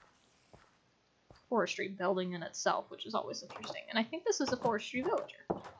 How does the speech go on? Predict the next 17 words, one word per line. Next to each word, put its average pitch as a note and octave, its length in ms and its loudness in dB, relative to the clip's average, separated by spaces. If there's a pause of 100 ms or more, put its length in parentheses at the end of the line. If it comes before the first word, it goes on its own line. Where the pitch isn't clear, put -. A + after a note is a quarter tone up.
(160)
Hello! D#4+ 380 12 (880)
Yeah, C#4+ 100 12
it's B3+ 100 4
apiary. C#4 420 6
So - 160 -2
we B3 140 4
can D4+ 100 0
get B3 140 6
mossy D#4 300 6
combs, D4 380 4
frozen A#3+ 420 4
combs, A3+ 680 6 (540)
and G#3+ 100 2
that's A#3+ 200 6
it A3 180 4
so G#3 220 6
far. - 420 2